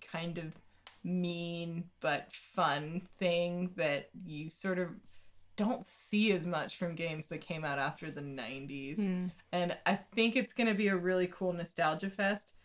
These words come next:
Speaker 1: but I'm just too intrigued by Remothered generally. So,
Speaker 2: I
Speaker 1: yeah.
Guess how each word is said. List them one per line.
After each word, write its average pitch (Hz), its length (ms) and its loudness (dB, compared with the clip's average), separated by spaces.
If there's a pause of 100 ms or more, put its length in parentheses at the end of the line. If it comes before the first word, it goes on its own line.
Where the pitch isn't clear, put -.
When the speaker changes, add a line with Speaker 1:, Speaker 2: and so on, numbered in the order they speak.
(400)
Speaker 1:
but - 360 4 (640)
I'm 202 120 8
just 202 240 2 (760)
too 220 280 2
intrigued 170 520 0
by 143 220 2 (140)
Remothered 123 560 -4 (220)
generally. 107 500 -4 (440)
So, - 140 0
Speaker 2:
I 226 280 8 (220)
Speaker 1:
yeah. - 200 -12